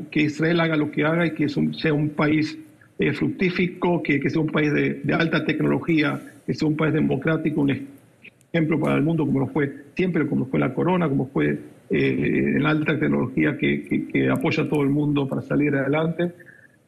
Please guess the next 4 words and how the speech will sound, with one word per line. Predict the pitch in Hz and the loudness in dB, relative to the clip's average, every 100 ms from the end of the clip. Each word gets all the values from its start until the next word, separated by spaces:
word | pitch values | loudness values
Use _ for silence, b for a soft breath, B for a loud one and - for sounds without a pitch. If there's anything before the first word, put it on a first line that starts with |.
| 285 | 0
Eh, | 147 143 143 143 139 139 139 139 135 135 131 - - - _ _ _ _ _ _ - | 2 2 2 0 0 0 0 2 0 0 -2 -2 -6 -14 _ _ _ _ _ _ -4
es | 156 | 0
muy | 190 | 2
difícil, | 214 180 202 - 214 180 180 - | 2 0 -2 0 0 2 2 -2